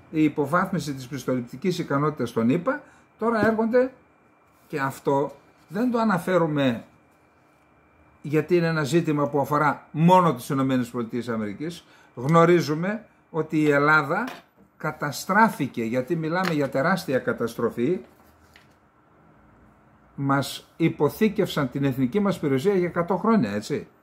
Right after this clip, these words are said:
Μιλάμε για τεράστια καταστροφή. Πότε; Όταν ξεκίνησε το πρόβλημα της στεγαστικής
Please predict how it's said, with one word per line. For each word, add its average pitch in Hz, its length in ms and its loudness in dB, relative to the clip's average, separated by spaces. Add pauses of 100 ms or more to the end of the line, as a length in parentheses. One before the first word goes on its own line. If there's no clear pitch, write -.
(320)
Μιλάμε 151 420 2
για 175 200 2
τεράστια 156 500 0
καταστροφή. 117 600 -4
Πότε; 180 600 4 (560)
Όταν 208 340 -2
ξεκίνησε 175 800 0 (220)
το 170 100 -4
πρόβλημα 196 400 0
της 165 120 -8
στεγαστικής 165 640 -2